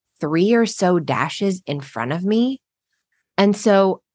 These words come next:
I really wasn't even able to drive the speed limit because it was so, so foggy and so hard to see.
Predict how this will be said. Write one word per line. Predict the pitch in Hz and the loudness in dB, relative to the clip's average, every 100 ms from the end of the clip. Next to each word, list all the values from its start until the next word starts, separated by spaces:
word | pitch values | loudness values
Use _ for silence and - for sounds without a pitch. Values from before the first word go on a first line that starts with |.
| _ 196 | _ -2
I | |
really | 202 175 180 208 269 320 | 0 0 0 2 2 2
wasn't | 247 202 196 196 - | 4 2 2 0 2
even | 190 180 175 - | 0 2 0 -2
able | 160 170 175 | -2 0 -4
to | - 160 | -4 -8
drive | - 151 156 151 151 147 - | -8 -4 0 2 0 -2 -6
the | 143 | -6
speed | - 170 233 143 | -2 0 0 0
limit | 82 85 - | -6 -8 -10
because | - 156 175 | -6 0 2
it | 175 | 2
was | 180 165 | 0 -4
so, | - - 190 196 | -6 0 2 2
so | 185 - 175 | 2 2 0
foggy | - 170 175 147 139 - | 2 2 2 2 -2 -4
and | 147 | -6
so | 147 - 185 170 | -6 -2 2 2
hard | 170 160 147 | 0 -2 -2
to | 143 | -6
see. | - 147 110 78 | -4 -4 -4 -8